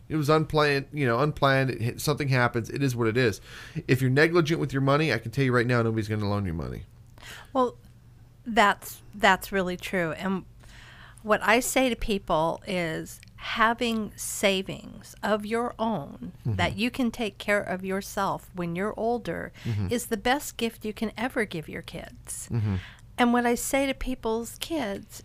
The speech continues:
Speaker 2: particularly their adult kids, is,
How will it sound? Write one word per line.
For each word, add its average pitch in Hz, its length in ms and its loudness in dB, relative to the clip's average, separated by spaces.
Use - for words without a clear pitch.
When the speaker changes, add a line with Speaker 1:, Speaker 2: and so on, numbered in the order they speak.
Speaker 2:
particularly 254 720 0
their 214 240 -2
adult 208 440 0
kids, 190 640 -8
is, 202 560 0